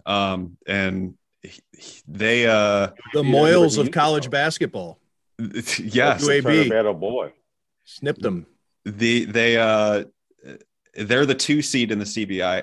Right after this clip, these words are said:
Speaker 1: I only know this, know this stuff, well, A, because, you know, looking for, for Buffalo links and everything like that. But, like,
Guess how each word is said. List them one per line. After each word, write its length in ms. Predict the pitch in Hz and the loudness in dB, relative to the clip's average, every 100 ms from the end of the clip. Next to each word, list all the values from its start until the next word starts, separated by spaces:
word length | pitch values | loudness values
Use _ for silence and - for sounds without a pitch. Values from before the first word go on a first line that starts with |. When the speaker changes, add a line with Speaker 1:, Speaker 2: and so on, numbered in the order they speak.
| - | -4
Speaker 1:
I 160 | 135 170 | 0 0
only 220 | 180 135 | 2 0
know 240 | 110 120 | 0 -2
this, 420 | 135 139 - - - _ | -2 -4 -8 -14 -18 _
know 380 | 107 - 117 123 | -18 -4 0 0
this 160 | 120 | -2
stuff, 340 | - 113 113 - | -2 -2 -2 -2
well, 320 | 104 95 - | -2 -2 -2
A, 140 | 110 113 | -2 -2
because, 380 | 107 - 101 | -4 -6 -8
you 80 | 104 | -8
know, 160 | 85 92 | -8 -8
looking 260 | 98 - | -8 -8
for, 300 | 92 92 90 - | -6 -6 -6 -6
for 140 | 104 | -4
Buffalo 420 | 98 92 95 90 | -2 -4 -2 -4
links 240 | 82 85 92 | -4 -8 -10
and 60 | |
everything 240 | 87 78 71 | -10 -10 -12
like 160 | 78 | -4
that. 200 | 107 78 | -2 -2
But, 140 | 95 - | -6 -6
like, 220 | 90 | -8